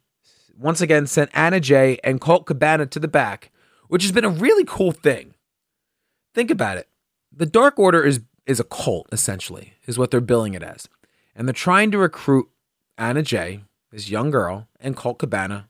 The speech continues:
a wrestling veteran, who's a babyface. And every time they go to do things that they would probably not approve of, Brody Lee sends them to the back.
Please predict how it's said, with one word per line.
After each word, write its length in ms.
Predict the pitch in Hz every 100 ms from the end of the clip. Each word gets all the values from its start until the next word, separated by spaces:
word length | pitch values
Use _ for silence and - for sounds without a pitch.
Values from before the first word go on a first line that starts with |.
| _
a 80 | 139
wrestling 420 | 101 - 151 156
veteran, 420 | 220 202 95 82 _ _ _ -
who's 140 | 226
a 40 |
babyface. 600 | 214 247 175 131 92 - - _ _ _ _ _ _ _ _
And 140 | 139 175
every 180 | 208 226
time 300 | 208 190 185
they 100 | 165
go 160 | 165
to 80 | 151
do 180 | 135 139
things 360 | - 143 139
that 200 | 123 120 -
they 240 | 113 135
would 160 | 143 -
probably 360 | 127 123 123
not 180 | 135 131
approve 340 | 110 - 220 127
of, 240 | 107 - _ _ _ _ _ _ -
Brody 280 | 156 175
Lee 180 | 160 160
sends 320 | - 147 147
them 180 | 131 139
to 80 | 143
the 80 | 131
back. 400 | 110 85 -